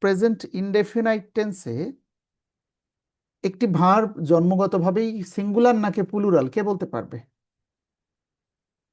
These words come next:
যেমন প্লে মানে খেলা করে একটি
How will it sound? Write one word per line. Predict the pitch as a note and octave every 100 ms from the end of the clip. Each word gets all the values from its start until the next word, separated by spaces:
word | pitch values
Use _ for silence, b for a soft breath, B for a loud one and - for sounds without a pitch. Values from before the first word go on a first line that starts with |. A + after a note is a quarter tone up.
| _ _ _ _ _ _ _ _ _ _ _ _ _ _ _ _ _ _ D#3
যেমন | F#3+ F#3 F#3
প্লে | F#3+ G3
মানে | F#3 E3+
খেলা | E3 D#3+ D#3+
করে | D#3
একটি | D3